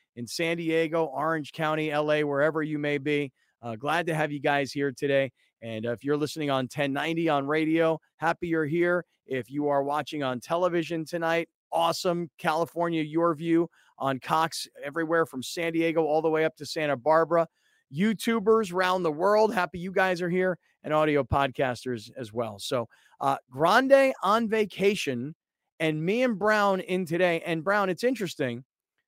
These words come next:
because while Grande is over in Arizona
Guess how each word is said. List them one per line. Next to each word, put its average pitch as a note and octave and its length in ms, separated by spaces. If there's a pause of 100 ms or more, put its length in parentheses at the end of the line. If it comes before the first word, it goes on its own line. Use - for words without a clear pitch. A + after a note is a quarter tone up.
(140)
because F3+ 340
while F3 280
Grande G#3+ 720
is E3 240
over F3+ 300
in E3 80
Arizona C#3+ 760